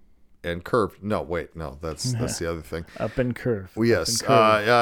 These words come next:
Speaker 1: yeah,
Speaker 2: boys.
Speaker 1: it pulls the uter-, uterus upwards, which has the effect of making the vagina both larger. s-, Back it up. The vagina both longer and wider.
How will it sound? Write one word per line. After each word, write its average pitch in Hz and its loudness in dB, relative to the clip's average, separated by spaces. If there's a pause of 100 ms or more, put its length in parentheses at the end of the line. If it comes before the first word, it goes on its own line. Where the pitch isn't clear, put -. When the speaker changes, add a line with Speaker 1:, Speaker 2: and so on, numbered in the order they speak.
Speaker 1:
yeah, 95 -6
Speaker 2:
boys. 107 -10
Speaker 1:
it - -20 (200)
pulls 170 4
the 127 4
uter-, 147 4 (100)
uterus 143 4
upwards, 117 2 (500)
which 127 4
has 135 6
the 139 4
effect 131 6
of 113 0
making 143 2
the 120 2
vagina 120 4
both 104 0
larger. 135 2 (180)
s-, - -10 (220)
Back 78 -10
it 107 -2
up. 85 0
The 98 -6
vagina 104 2
both 101 0
longer 131 2
and 104 -2
wider. 95 2